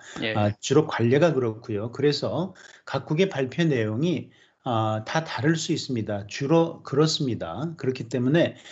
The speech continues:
Speaker 2: 미국 측 보도 자료에 없었다고 해서 미국의 입장이 이번 그 안보실장 회의에 대해서 입장이 한국과 다르다는 의미는 물론 아닙니다.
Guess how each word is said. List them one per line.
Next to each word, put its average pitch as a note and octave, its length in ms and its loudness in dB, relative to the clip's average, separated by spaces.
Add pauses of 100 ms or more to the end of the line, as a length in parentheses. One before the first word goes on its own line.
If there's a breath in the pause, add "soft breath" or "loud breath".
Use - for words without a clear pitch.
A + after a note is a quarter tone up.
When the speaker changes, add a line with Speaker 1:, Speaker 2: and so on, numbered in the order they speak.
(200 loud breath)
Speaker 2:
미국 E3 500 4
측 - 340 -2
보도 D3 460 4
자료에 B2+ 460 -2
없었다고 A#2+ 680 -2
해서 G#2 540 -6 (260 loud breath)
미국의 C#3+ 480 2
입장이 A#2 680 -2 (100)
이번 B2 480 -4
그 A2+ 420 -2
안보실장 B2 760 0
회의에 A2 440 2
대해서 G2 680 0 (340 loud breath)
입장이 C#3 440 4
한국과 C#3+ 640 2
다르다는 C#3 680 0
의미는 A#2 440 0
물론 A2+ 280 2
아닙니다. G#2 680 0